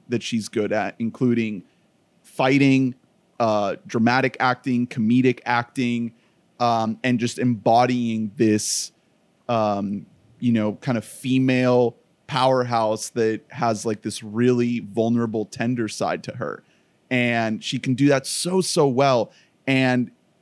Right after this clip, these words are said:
you can't really think of, like, another person that could really step in and do this role. I know that they wanted, um, Jackie Chan to do it too. That would have changed the movie completely.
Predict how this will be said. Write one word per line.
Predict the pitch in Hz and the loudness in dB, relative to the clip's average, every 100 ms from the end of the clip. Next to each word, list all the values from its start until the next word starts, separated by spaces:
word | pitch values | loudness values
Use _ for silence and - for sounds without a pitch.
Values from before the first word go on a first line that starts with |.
| _ - | _ -6
you | 139 | -6
can't | - 185 175 - | 0 0 0 2
really | 156 156 | 2 2
think | 143 - 151 139 | 0 -2 -2 0
of, | 123 | -2
like, | 117 113 104 _ - | 0 0 -2 _ -2
another | 117 113 123 117 117 | 0 2 0 0 -2
person | - 117 - 113 | -4 -8 -6 -10
that | 101 - | -8 -8
could | 110 | -4
really | 110 104 | -2 -2
step | - - 113 - | -6 -8 -8 -8
in | 107 87 | -12 -12
and | 85 | -12
do | 98 101 | -12 -12
this | 76 - | -12 -8
role. | 113 82 67 - _ | -6 -4 -6 -12 _
I | - | 0
know | 143 156 | 4 4
that | 151 | 4
they | 147 | 0
wanted, | 117 123 127 123 110 - | 0 0 0 0 -2 -2
um, | 117 104 85 | 0 -2 -4
Jackie | 131 113 117 | -2 -2 -2
Chan | 110 - 113 120 | -8 -4 -4 -4
to | - | -6
do | 123 107 | -4 -4
it | - | -4
too. | 123 120 | -4 0
That | 117 | 0
would | 104 113 | 0 -2
have | 101 | -4
changed | - 113 107 | -4 -4 -4
the | 110 | -4
movie | 110 101 87 _ - | -4 -4 -8 _ -8
completely. | 104 - 123 120 135 | -4 0 0 0 -2